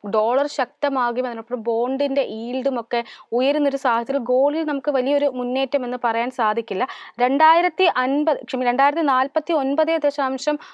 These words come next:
മൂന്ന് എന്നൊരു നിലവാരത്തിലാണ് ഇപ്പോൾ ഗോൾഡിൽ വ്യാപാരം മുന്നോട്ട് കൊണ്ടുപോകുന്നത്. വളരെ നേരിയ ഒരു നേട്ടം മാത്രമാണ് രേഖപ്പെടുത്തി, ദശാംശം പൂജ്യം ഏഴ് ശതമാനത്തിന്റെ നേട്ടം. ഗോൾഡുമായി ബന്ധപ്പെട്ട്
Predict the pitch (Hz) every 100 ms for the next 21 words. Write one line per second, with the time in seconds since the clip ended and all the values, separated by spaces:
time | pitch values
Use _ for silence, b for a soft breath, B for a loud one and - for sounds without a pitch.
0 | B 247 269 311 349 370 392 262 262 262
1 | 269 240 226 240 254 269 285 262 233 226
2 | 214 233 226 208 208 220 226 254 220 196
3 | 220 226 226 214 233 240 254 220 226 220
4 | 208 208 196 277 B B B 220 233 285
5 | 370 330 311 302 311 285 269 233 233 -
6 | 285 254 247 - 320 302 262 254 226 226
7 | 247 247 226 226 226 233 277 285 240 240
8 | 285 277 247 247 285 330 311 247 226 220
9 | 220 220 220 214 170 - 170 B B B
10 | 226 269 294 339 359 349 339 277 262 254
11 | 254 240 269